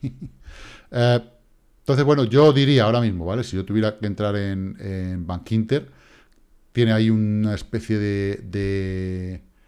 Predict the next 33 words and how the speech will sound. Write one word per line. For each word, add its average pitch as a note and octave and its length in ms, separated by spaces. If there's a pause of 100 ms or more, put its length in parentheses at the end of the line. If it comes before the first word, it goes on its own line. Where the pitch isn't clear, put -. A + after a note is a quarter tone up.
(320)
de F#2+ 120
zona A#2 280
de F2+ 60
res-, E2 220
una F#2 200
resistencia F2+ 440
súper B2+ 360
importante. E2+ 760 (680)
Parece A#2 480
que F#2 240
de F#2 100
momento G#2 300
tenemos F2+ 320
mínimos F#2 380
ascendentes F2 640
y G2 80
máximos F2+ 400
ascendentes F2+ 560
en D#2 100
toda F2+ 120
esta F2+ 160
estructura F2+ 580 (920)
en F#2+ 100
un F2+ 180
periodo F#2 240
de F2+ 80
plazo F#2 280
de F2+ 100
tiempo F2+ 360 (1080)
más F#2 360
o F#2 60
menos, G2+ 520
eh, E2 540